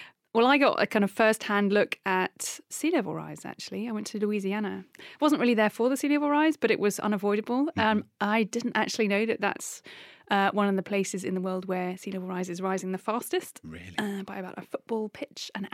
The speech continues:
Speaker 1: hour, it seems. And it's partly climate change, but also partly subsidence,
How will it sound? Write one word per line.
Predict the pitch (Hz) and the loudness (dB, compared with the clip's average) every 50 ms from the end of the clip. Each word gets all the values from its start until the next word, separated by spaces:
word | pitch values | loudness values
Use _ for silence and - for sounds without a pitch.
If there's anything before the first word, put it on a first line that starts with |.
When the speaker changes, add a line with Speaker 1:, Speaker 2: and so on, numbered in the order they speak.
| - | -8
Speaker 1:
hour, | 240 254 285 320 330 - - | -6 -6 -6 -6 -8 -8 -8
it | 277 262 | -10 -4
seems. | - 302 294 330 330 - - - - - - - | 0 0 0 0 -2 -6 -10 -12 -12 -6 0 2
And | 269 269 | 2 2
it's | 262 - | 2 0
partly | - 285 320 302 254 262 | 2 4 4 6 6 4
climate | 240 240 226 202 190 180 | 4 4 2 2 2 2
change, | 196 180 175 180 | 0 -2 -2 0
but | 190 196 | 0 0
also | 196 190 - 190 | 0 0 -2 -2
partly | - 190 - - 170 175 | -2 -2 0 -2 -2 -2
subsidence, | - - 185 - - 226 254 262 - - - - | -2 -4 -4 -2 0 2 2 2 0 -2 -8 -10